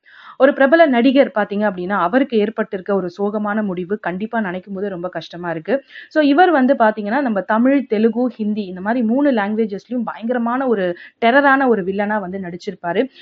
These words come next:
கண்டிப்பா நம்ம தமிழ் இண்டஸ்ட்ரியில பார்க்கும்போது பெரிய பெரிய ஹீரோஸோட தான் அவர் வந்து வில்லனா வந்து பேர் பண்ணிருப்பாரு. ஹீரோக்கு ஈக்குவலா வந்து அவரோட பாடி, அவரோட ஸ்ட்ரக்சர், அவரோட நடிப்பு எல்லாமே இருக்கும். So, அவர் தான் பாத்தீங்க அப்படின்னா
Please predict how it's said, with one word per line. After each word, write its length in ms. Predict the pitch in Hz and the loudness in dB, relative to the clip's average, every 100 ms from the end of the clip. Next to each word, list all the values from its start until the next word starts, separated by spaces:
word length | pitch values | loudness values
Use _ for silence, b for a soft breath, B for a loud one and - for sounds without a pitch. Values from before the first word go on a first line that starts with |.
| B | B
கண்டிப்பா 640 | - 302 349 339 285 - | 0 2 2 4 2 0
நம்ம 220 | 202 202 | -6 -6
தமிழ் 380 | 196 208 285 320 | -2 0 2 2
இண்டஸ்ட்ரியில 300 | 247 247 233 | 2 0 -2
பார்க்கும்போது 560 | 220 196 - 185 190 233 | -4 -6 -8 -6 -4 -2
பெரிய 280 | 220 247 302 | -2 -2 -4
பெரிய 280 | 269 233 214 | 0 0 0
ஹீரோஸோட 380 | 226 226 214 180 | 2 0 0 -4
தான் 120 | 202 | 0
அவர் 120 | 202 | 0
வந்து 180 | 175 185 | -2 -6
வில்லனா 360 | 190 190 185 190 | -6 -6 -6 -6
வந்து 220 | 175 185 | -8 -8
பேர் 220 | 180 175 175 | -8 -8 -10
பண்ணிருப்பாரு. 420 | 165 160 165 220 269 B B - | -12 -8 -4 -2 -4 B B 4
ஹீரோக்கு 400 | 392 381 349 226 220 | 6 6 4 0 -2
ஈக்குவலா 580 | 339 - 349 302 320 | -2 -2 0 4 4
வந்து 300 | 254 214 240 | 2 2 2
அவரோட 160 | 226 190 | 2 0
பாடி, 440 | 175 190 208 208 | 0 2 2 2
அவரோட 140 | 214 185 | -2 -2
ஸ்ட்ரக்சர், 420 | 175 185 - 233 | -8 -12 -8 -4
அவரோட 160 | 196 180 | -4 -4
நடிப்பு 400 | 190 240 - 254 | -4 -6 -4 -2
எல்லாமே 340 | 190 202 220 | -2 -2 0
இருக்கும். 60 | 196 170 262 320 B B | -2 -2 -4 -4 B B
So, 140 | 285 | 2
அவர் 180 | 247 330 | 4 4
தான் 180 | 311 294 | 2 2
பாத்தீங்க 280 | 226 214 226 | 2 0 -4
அப்படின்னா 360 | 190 185 214 | -4 -2 -2